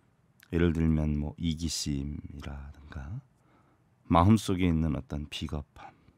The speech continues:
또 게으름, 또 탐욕이나 어떤 안일이나 또 방심, 또 무책임한 것이나 어떤 근심 또는 좌절감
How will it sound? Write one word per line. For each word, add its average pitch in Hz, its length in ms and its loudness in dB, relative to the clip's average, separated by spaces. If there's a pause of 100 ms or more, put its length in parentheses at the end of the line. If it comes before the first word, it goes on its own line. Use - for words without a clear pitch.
(120)
또 98 320 -4 (720)
게으름, 76 640 -4 (800)
또 - 80 -10
탐욕이나 78 1040 0 (100)
어떤 - 220 -10
안일이나 78 840 -2 (800)
또 - 140 -14
방심, 71 720 -6 (1200)
또 - 80 0
무책임한 98 680 4
것이나 78 840 -8
어떤 - 300 -10
근심 80 600 -4 (840)
또는 78 480 -8
좌절감 76 840 -6